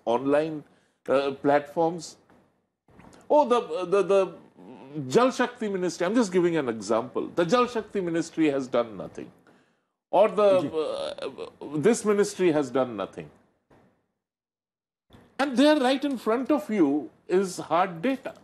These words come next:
Speaker 1: So can Sansad T V,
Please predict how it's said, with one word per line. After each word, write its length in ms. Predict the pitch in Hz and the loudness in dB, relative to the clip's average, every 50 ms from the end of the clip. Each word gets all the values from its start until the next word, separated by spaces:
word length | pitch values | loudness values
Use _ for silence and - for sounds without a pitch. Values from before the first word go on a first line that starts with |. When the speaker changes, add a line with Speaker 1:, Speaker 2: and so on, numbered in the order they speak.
| _ _ _ _ - - - _ _ _ _ _ _ - | _ _ _ _ -20 -20 -20 _ _ _ _ _ _ -2
Speaker 1:
So 260 | - 254 226 160 - - - - | 2 2 2 2 0 -6 -6 -2
can 340 | - 139 139 160 202 233 | 0 2 2 2 2 0
Sansad 720 | 262 233 - - 160 139 143 139 - - 160 160 160 - | -2 -4 -4 -2 -2 -2 -2 -2 -2 0 0 0 -2 -4
T 180 | - 143 131 131 | -2 2 2 2
V, 480 | 135 143 180 202 214 220 220 202 165 | 2 2 2 2 4 2 2 0 -4